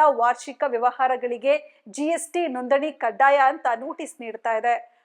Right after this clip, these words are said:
ಬೆಂಗಳೂರು ಸಿಲಿಕಾನ್ ವ್ಯಾಲಿಯಲ್ಲೇ ಹದಿನಾಲ್ಕು ಸಾವಿರ ಸಣ್ಣ ವ್ಯಾಪಾರಿಗಳನ್ನ ಗುರುತಿಸಲಾಗಿದ್ದು, ಅವರಲ್ಲಿ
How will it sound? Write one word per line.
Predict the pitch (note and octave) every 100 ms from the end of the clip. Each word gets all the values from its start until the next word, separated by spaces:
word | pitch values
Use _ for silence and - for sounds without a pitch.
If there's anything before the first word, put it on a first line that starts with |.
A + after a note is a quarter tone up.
| _
ಬೆಂಗಳೂರು | A3 C#4+ D#4+ F#4 F#4 F#4+
ಸಿಲಿಕಾನ್ | F4+ D4+ D4 - D#4+ D#4
ವ್ಯಾಲಿಯಲ್ಲೇ | B3+ B3+ C4 E4 E4+ D#4+
ಹದಿನಾಲ್ಕು | F4 - A#3 G#3 D#4+ E4+ E4 E4+
ಸಾವಿರ | - D#4 C#4+ D#4+
ಸಣ್ಣ | D#4 E4 E4+ F4
ವ್ಯಾಪಾರಿಗಳನ್ನ | A#3 A#3+ A#3 B3 B3+ B3+ B3+ B3+
ಗುರುತಿಸಲಾಗಿದ್ದು, | A#3+ A3+ - - B3+ A#3 D4+ B3+ D4+ D#4+ - _ -
ಅವರಲ್ಲಿ | C#4 C#4+ E4+ E4+